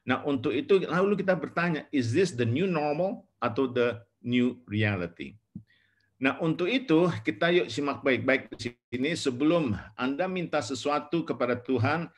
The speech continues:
sebaiknya kita terlebih dahulu berterima kasih dengan apa yang Anda miliki.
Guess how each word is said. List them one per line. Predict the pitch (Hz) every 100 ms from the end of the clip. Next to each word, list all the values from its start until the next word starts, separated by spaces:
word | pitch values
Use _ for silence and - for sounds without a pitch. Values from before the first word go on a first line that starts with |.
| - _
sebaiknya | - 131 135 131 143
kita | 117 127 123
terlebih | 110 110 113 104 110
dahulu | 107 98 117 143 165 151 -
berterima | 107 113 110 104
kasih | 107 104 156 135
dengan | 117 104 104 113
apa | 107 110 107
yang | 104 104 104 - _ -
Anda | 98 95 95
miliki. | 95 95 92 90 73